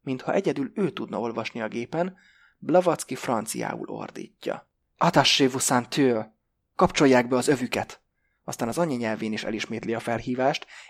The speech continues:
érces hangja zeng, mint a győzelmet hirdető fanfár. „Fasten your belts!” Kihúzza magát, mellét kidülleszti, két hatalmas lábát szétveti,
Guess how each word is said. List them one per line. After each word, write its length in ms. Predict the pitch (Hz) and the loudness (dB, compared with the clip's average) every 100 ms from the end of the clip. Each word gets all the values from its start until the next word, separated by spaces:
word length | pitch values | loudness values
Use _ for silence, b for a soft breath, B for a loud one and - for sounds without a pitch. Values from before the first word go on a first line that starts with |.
| - | 0
érces 340 | 127 - 117 | 0 2 -2
hangja 300 | - 113 120 | 0 -2 -2
zeng, 360 | 117 120 127 135 | -2 -2 -2 -2
mint 200 | 120 117 | -4 -6
a 40 | |
győzelmet 600 | 113 123 107 101 98 90 | -4 -4 -2 -4 -4 -8
hirdető 420 | - 101 98 90 | -8 -6 -6 -8
fanfár. 600 | - 98 85 - 65 - _ _ _ _ _ | -8 -8 -8 -8 -8 -10 _ _ _ _ _
„Fasten 440 | - 165 - 170 | -2 0 2 2
your 260 | 143 139 131 | 4 4 4
belts!” 400 | 135 117 - - - _ _ _ _ _ _ | 4 2 -2 -8 -12 _ _ _ _ _ _
Kihúzza 420 | - 123 113 117 | -4 -2 -2 -2
magát, 440 | 110 110 123 147 - | -4 0 2 0 -2
mellét 360 | 120 104 95 | -4 -2 -4
kidülleszti, 720 | - 156 143 127 120 - 117 B B B | -4 -2 2 2 0 -4 -6 B B B
két 240 | - 165 165 | -4 -2 0
hatalmas 480 | 131 131 117 113 - | -2 -2 -4 -4 -4
lábát 340 | 113 110 98 | -4 -4 -6
szétveti, 680 | - 135 - 151 190 190 | -4 -6 -4 -4 -4 -8